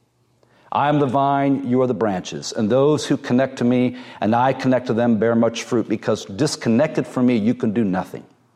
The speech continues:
Whoever does not connect to me is thrown away like a branch and withers, and such branches are gathered, thrown into the fire and burned. If you connect to me,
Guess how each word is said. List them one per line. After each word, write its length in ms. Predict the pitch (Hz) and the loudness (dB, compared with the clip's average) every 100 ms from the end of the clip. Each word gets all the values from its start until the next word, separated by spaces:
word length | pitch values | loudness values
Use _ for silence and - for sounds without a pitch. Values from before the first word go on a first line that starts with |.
| _ _ _ _ - - - | _ _ _ _ -20 -20 -6
Whoever 300 | - 160 196 | 0 2 4
does 200 | 185 180 | 2 0
not 220 | 170 147 - | 0 -2 -2
connect 380 | 143 156 - | -2 -2 -2
to 80 | 160 | -4
me 180 | 160 160 | -2 -2
is 140 | 139 | -2
thrown 340 | - - 143 151 | -4 0 2 4
away 300 | 139 143 143 | 4 4 4
like 200 | 135 - | 2 0
a 60 | |
branch 460 | 104 117 127 131 127 | 0 0 0 0 0
and 120 | 120 | 0
withers, 440 | 113 107 82 80 107 | 2 2 0 -2 -6
and 80 | |
such 260 | - 147 - | -2 -2 -2
branches 500 | 98 127 135 131 123 | -2 0 0 -2 -2
are 160 | - 113 | -2 0
gathered, 460 | 98 104 101 87 | 2 2 2 -2
thrown 320 | - 123 127 | -4 -2 2
into 180 | 151 147 | 0 0
the 80 | 135 | -4
fire 340 | - 120 123 | -2 0 2
and 220 | - 113 98 | 2 0 2
burned. 340 | 113 95 78 - - | 0 0 -4 -10 -6
If 220 | 117 110 - | -4 -2 0
you 140 | 170 | 0
connect 560 | - 156 147 151 - - | 0 0 0 0 -2 -6
to 80 | |
me, 380 | 135 123 73 - | -2 0 -2 -8